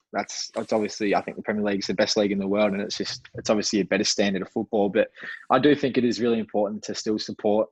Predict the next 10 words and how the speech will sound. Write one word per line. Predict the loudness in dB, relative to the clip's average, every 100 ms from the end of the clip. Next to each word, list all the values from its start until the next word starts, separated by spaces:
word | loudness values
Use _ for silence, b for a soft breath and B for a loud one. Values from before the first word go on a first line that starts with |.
| _ -6
um, | -2 -2 -4 -10 _ _ _ _ _ _ _ _ _
you | -6
know, | -2
the | 0
A-League | 0 0 -2
and | -4
stuff | -4 -2
like | -2 0
that. | 0 0
And, | -2 -10